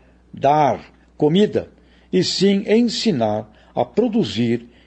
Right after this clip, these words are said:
e vender comida, além da agroenergia,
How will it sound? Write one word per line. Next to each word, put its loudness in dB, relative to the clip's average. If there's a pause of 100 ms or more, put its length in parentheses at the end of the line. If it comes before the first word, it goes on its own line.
(100)
e 4
vender 0 (260)
comida, -2 (400)
além 0
da 0
agroenergia, 2